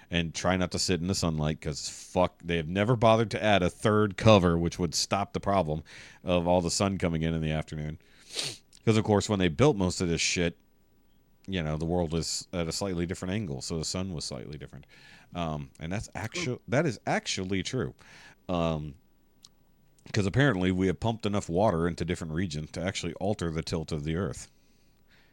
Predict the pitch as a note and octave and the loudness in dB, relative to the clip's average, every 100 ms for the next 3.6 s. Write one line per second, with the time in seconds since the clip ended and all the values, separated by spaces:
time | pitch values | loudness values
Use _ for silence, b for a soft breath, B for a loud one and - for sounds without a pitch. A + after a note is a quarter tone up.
0 | b _ _ - E2+ E2+ D#2 D2+ B1 B1 | b _ _ -10 -4 -2 -2 -4 -10 -10
1 | - _ B B B B B B - G2 | -14 _ B B B B B B -2 2
2 | F2 D#2+ - F2 D#2+ D#2 D2 - G2 - | 2 0 -2 -2 -2 -4 -6 -4 -4 -2
3 | D#2+ C#2+ - D2+ B1 | -4 -4 -6 -6 -8